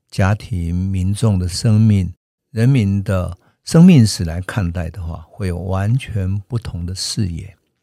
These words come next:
我这一集就想跟朋友来谈一谈，以我个人家族的历史来看到战争对我们家族的影响。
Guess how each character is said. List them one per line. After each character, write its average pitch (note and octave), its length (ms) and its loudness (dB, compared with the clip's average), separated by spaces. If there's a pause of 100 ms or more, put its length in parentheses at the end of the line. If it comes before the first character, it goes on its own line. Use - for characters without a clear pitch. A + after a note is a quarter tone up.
(320)
我 G2 140 0
这 A2 180 4
一 G2+ 140 6
集 E2+ 280 -4
就 F#2 140 -4
想 E2+ 220 -4
跟 F#2 180 -2
朋 F#2 180 -8
友 E2+ 140 -4
来 E2 100 -8
谈 E2+ 260 -10
一 E2+ 80 -6
谈， D#2+ 320 -14 (300)
以 F#2+ 180 0
我 F#2 200 4
个 C3+ 260 4
人 F#2 180 4
家 F#2+ 240 2
族 F2 220 -2
的 E2 140 -6
历 F2+ 180 -2
史 E2 220 -10
来 E2 160 -6
看 F#2+ 280 -4
到 D#2+ 240 -8 (280)
战 A2+ 340 4
争 F#2 380 0
对 F#2+ 120 -2
我 F2 140 -2
们 E2+ 180 -4
家 F#2 300 -4
族 E2 180 -8
的 D#2+ 120 -10
影 D#2+ 280 -10
响。 - 240 -12